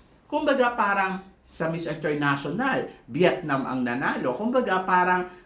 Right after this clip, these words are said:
malakas talaga yung power ngayon ng Asia more than doon sa mga Latinas or Americas, di ba? So, humihina ngayon yung Americas,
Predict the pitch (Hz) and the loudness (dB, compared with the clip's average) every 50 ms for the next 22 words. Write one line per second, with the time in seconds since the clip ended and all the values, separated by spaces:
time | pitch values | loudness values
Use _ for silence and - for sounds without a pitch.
0 | _ - 185 208 220 226 220 - - 202 - - - - 190 180 175 175 160 143 | _ -4 0 0 2 2 0 -2 -4 -8 -10 -10 -8 -6 0 2 2 2 2 0
1 | 147 151 147 143 156 156 151 143 - 156 143 135 135 135 135 135 135 131 127 127 | -2 -2 -2 -2 -4 -6 -6 -6 -2 0 2 2 2 2 0 -4 -4 -4 -4 -2
2 | 127 127 127 123 123 120 - 117 113 113 110 - - 127 113 113 113 113 117 143 | -2 -2 -4 -4 -6 -8 -8 -6 -6 -6 -6 -6 -4 -4 -4 -2 -2 -2 2 2
3 | 165 175 180 170 165 160 156 156 143 143 131 - - 120 120 120 120 - 139 120 | 4 4 4 2 0 -4 -6 -6 -6 -6 -6 -4 -4 -6 -6 -6 -6 -6 -6 -6
4 | 117 113 117 107 104 104 104 104 104 101 - - 151 160 160 160 151 147 143 147 | -6 -4 -6 -6 -6 -6 -6 -6 -6 -8 -8 -8 -8 -8 -6 -4 -2 0 0 0
5 | 147 147 - - 113 110 104 - - - 110 107 104 101 98 95 95 92 90 - | 0 -2 -4 -2 -2 -2 -2 -2 -2 -2 -2 -2 -4 -4 -4 -4 -4 -6 -8 -6
6 | 104 92 92 92 - - 110 117 143 156 156 143 139 135 127 127 131 139 139 - | -6 -4 -4 -6 -8 -8 -6 -4 -2 -2 -2 0 4 6 6 6 6 4 0 -4
7 | - - - - - 180 175 180 180 180 180 180 180 180 175 175 165 160 160 160 | -10 -16 -20 -2 2 4 6 6 4 2 0 0 2 2 2 2 0 -2 -2 -4
8 | 156 151 156 156 151 147 143 143 139 - - 127 123 123 113 107 104 104 107 98 | -4 -4 -4 -4 -4 -4 -2 -2 -2 -2 -4 -4 -2 -2 -2 -2 -2 -4 -6 -6
9 | - 101 104 - - | -8 -8 -8 -10 -12